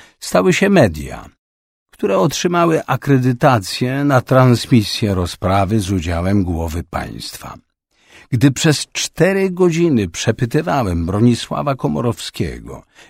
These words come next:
widząc obiektywy kamer, mnóstwo dziennikarzy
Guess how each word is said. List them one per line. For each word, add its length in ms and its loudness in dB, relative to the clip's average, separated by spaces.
widząc 540 4
obiektywy 580 4
kamer, 680 0
mnóstwo 560 6
dziennikarzy 1040 0